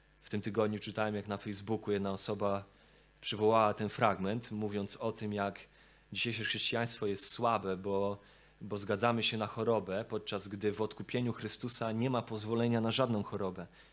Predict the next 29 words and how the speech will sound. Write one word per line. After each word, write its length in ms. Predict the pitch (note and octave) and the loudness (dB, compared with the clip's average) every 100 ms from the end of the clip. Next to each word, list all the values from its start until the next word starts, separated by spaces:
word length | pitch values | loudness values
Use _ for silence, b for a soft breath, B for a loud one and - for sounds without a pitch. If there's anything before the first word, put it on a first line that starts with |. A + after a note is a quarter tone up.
| - | -6
W 40 | |
imieniu 220 | A2+ A#2 | -2 -2
Chrystusa 440 | A#2 A#2+ - A#2+ A#2 | -2 -4 -4 -2 0
każdą 300 | C3 B2 A#2 | 0 0 -2
chorobę 300 | B2 A#2+ A2+ | -2 -2 -2
powinniśmy 400 | A2+ A2 G#2 A2 | -6 -6 -4 -4
być 120 | A2 | -4
w 60 | - | -4
stanie 300 | B2+ A2+ G#2 | -2 -2 -2
przegonić 680 | - A#2 A#2+ B2+ C3 - B B B | -2 0 0 0 -2 -4 B B B
i 100 | A#2+ | -4
wyrzucić. 600 | A#2+ A2+ B2 - D#2+ - b b b _ _ _ _ _ | 0 0 0 -2 -8 -14 b b b _ _ _ _ _
W 80 | - | -2
końcu 280 | A#2+ A#2+ B2+ | 0 0 -2
Izajasza 460 | G#2+ A2 B2+ C3 | 0 2 4 4
pięćdziesiąt 420 | A2 A2 A#2+ B2 G#2+ | 2 -4 -2 -2 0
trzy 240 | - B2 | 0 0
pięć 400 | A#2+ A#2 A#2 - | -2 -2 0 0
mówi: 340 | C#3 B2 G2+ - - - _ _ _ _ | 2 0 -2 -8 -16 -20 _ _ _ _
„On 220 | - C3 D3 | -2 2 4
zraniony 500 | B2+ B2 B2 B2+ C3 | 4 2 4 4 2
jest 140 | B2 | 2
za 100 | A#2 | 0
występki 540 | G#2+ - B2+ C3 - | 0 0 0 -4 -2
nasze, 360 | B2 G#2 - C#3 | 0 2 2 2
starty 440 | - B2+ C3 C3+ | 2 2 0 -2
za 140 | B2 A2 | -2 -2
winy 260 | A2+ A2 | 0 0
nasze. 420 | B2+ D3 - G2 | 2 4 4 2